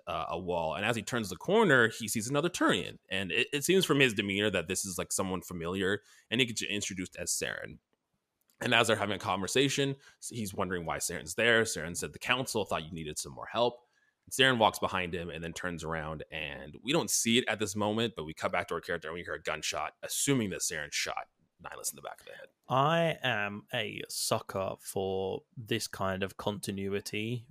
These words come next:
Speaker 2: where
Speaker 1: Mm-hmm.
Speaker 2: it, because it gives that impression where, like,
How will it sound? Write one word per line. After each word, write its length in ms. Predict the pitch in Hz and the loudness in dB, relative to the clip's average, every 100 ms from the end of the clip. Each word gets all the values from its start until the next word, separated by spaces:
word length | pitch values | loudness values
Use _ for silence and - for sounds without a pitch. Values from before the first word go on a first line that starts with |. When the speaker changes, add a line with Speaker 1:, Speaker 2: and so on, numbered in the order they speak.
| - | -10
Speaker 2:
where 540 | 107 107 101 98 98 | 0 4 4 4 -2
Speaker 1:
Mm-hmm. 160 | 85 85 92 _ _ _ _ _ _ _ - | -4 -8 -12 _ _ _ _ _ _ _ -4
Speaker 2:
it, 260 | 117 - _ _ _ _ - | -2 -2 _ _ _ _ -4
because 260 | 110 131 | 2 2
it 60 | 123 | 2
gives 260 | - 127 - | 2 2 4
that 160 | 117 | 4
impression 680 | 117 - 117 - 120 107 101 | 2 2 0 2 0 0 2
where, 320 | 101 98 95 | 4 4 2
like, 380 | 92 95 90 | 0 -4 -6